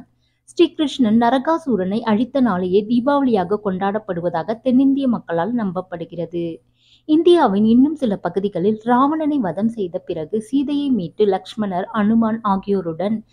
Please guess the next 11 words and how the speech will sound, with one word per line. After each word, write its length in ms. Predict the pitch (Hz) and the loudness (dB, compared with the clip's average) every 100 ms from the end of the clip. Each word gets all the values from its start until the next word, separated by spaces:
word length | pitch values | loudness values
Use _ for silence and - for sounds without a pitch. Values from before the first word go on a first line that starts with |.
| _ _ | _ _
ஸ்ரீராமன் 600 | _ 330 349 285 202 190 214 | _ 2 4 4 2 2 4
மீண்டும் 360 | 240 220 196 - | 4 2 -2 0
அயோத்திக்கு 540 | 226 269 302 277 285 | 2 2 -2 -6 -8
திரும்பிய 400 | 269 196 196 196 | -4 -4 -2 -4
நாளில் 380 | 185 170 165 214 | -4 -4 -2 0
நாட்டு 360 | 226 240 262 285 | 0 0 -4 -2
மக்கள் 340 | 247 - 240 - | -2 -2 -6 -4
அனைவரும் 540 | 180 208 202 175 214 | -4 -2 -4 -2 -2
தீபமேற்றி 600 | 240 262 277 247 - - | 0 0 0 0 -2 -16
கொண்டாடியதாக 800 | - 170 190 196 202 185 156 247 | -10 -6 -4 -2 -4 -4 -8 -8
சொல்லப்படுகின்றது. 1000 | 254 202 175 170 160 165 165 165 160 175 | -6 -8 -8 -10 -14 -14 -12 -12 -10 -8